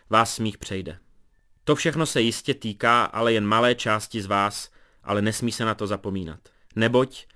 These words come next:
abych citoval velkého pedagoga a vychovatele, dlouhá léta neprávem opomíjeného Přemysla Pitera, v dnešní mládeži vyrůstají lidé,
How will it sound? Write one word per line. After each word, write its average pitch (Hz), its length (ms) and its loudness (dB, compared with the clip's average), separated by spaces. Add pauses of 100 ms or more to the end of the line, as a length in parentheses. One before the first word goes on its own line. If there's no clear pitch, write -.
(100)
abych 113 240 -4
citoval 127 480 2
velkého 117 400 0
pedagoga 120 540 0
a 110 120 -4
vychovatele, 120 760 0 (240)
dlouhá 123 500 6
léta 123 360 4
neprávem 117 500 2
opomíjeného 120 760 -2
Přemysla 120 480 -4
Pitera, 110 540 0 (920)
v - 40 -8
dnešní 139 420 0
mládeži 123 640 4 (200)
vyrůstají 127 640 2
lidé, 110 440 2